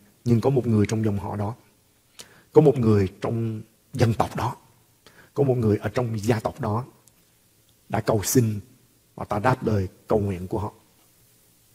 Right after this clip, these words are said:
Cảm ơn Chúa. Xin Chúa ban phước để chúng ta thấy được vị trí của chúng ta rất là quan trọng. Chúng ta cầu nguyện cho những người chung quanh chưa biết Chúa và tin rằng Đức Thánh Linh sẽ vận hành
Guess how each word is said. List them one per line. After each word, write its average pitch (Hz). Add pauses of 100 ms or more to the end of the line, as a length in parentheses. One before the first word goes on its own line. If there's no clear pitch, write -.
(560)
Cảm 110
ơn 120
Chúa. 147 (880)
Xin 117
Chúa 123
ban 117
phước 131
để 110
chúng 120
ta -
thấy 123
được 120
vị 104
trí 120
của 120
chúng 113
ta 110 (1500)
rất -
là 117
quan 117
trọng. - (640)
Chúng 120
ta 120
cầu 117
nguyện 110
cho 117
những 110
người 110
chung 107
quanh 110
chưa 117
biết 117
Chúa 127 (600)
và -
tin 120
rằng 104
Đức 120
Thánh 135
Linh 117
sẽ -
vận 107
hành 95